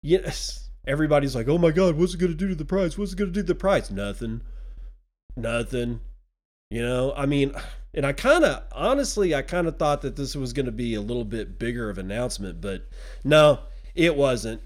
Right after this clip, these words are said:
But that is going on today. That was just made, uh, at, I don't know, they were ten minutes late to their own damn press conference, honestly.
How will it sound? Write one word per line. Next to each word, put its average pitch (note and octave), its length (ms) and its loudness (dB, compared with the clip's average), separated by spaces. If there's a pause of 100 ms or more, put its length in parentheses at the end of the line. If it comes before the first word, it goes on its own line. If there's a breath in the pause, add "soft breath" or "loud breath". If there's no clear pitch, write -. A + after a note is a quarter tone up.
(220 soft breath)
But F3 400 8
that F#3 280 6
is F#3 260 8
going G3 300 4
on G3+ 240 6
today. D#3+ 680 6 (160)
That B2 420 0
was D#3 220 2
just D3+ 320 4
made, D#3 540 4
uh, B2+ 480 0
at, B2+ 580 -4 (100)
I A#2 140 -4
don't C#3+ 120 0
know, G#2+ 120 -2
they D3 160 4
were A3 120 0
ten G3 340 6
minutes F#3+ 320 2
late E3+ 240 0
to C3 100 -4
their A#2 160 -4
own C#3 160 -2
damn C3+ 260 2
press C3 300 -4
conference, F2+ 500 -10
honestly. F#2+ 640 -8